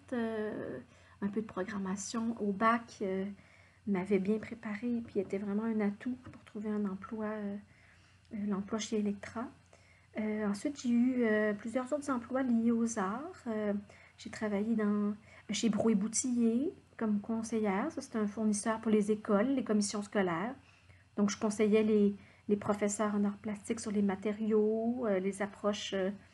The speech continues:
activités appropriées selon les âges, euh, euh,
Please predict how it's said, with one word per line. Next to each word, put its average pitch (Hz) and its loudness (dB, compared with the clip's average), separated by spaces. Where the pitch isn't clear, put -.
activités 208 -2
appropriées 208 -2
selon 196 -6
les 233 -4
âges, 214 -4
euh, 208 -2
euh, 202 -4